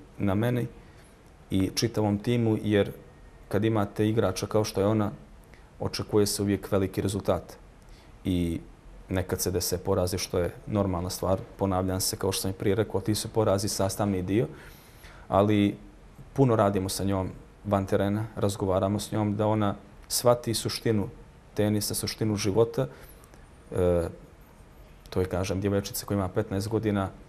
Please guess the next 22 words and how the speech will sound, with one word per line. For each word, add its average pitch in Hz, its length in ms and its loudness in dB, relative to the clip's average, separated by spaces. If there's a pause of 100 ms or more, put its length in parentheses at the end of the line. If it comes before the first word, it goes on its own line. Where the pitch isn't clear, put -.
(220)
koja 95 200 2
igra 101 260 2
najbolje 104 500 2
turnire 101 420 2
na 95 80 -2
svijetu 95 380 -2
do 95 100 -2
osamnaest 98 440 -2
godina, 104 360 0
gdje 101 140 -4
se - 140 -4
bori 104 260 2
sa 101 140 -4
ljudi, 101 340 -4
djevojčicama 104 680 2
koji, 92 240 -4 (120)
koje 92 180 0
su - 240 -2 (460)
zrelije, 95 640 2
fizički 95 440 -2
jače. 92 400 0 (560)
I 98 320 4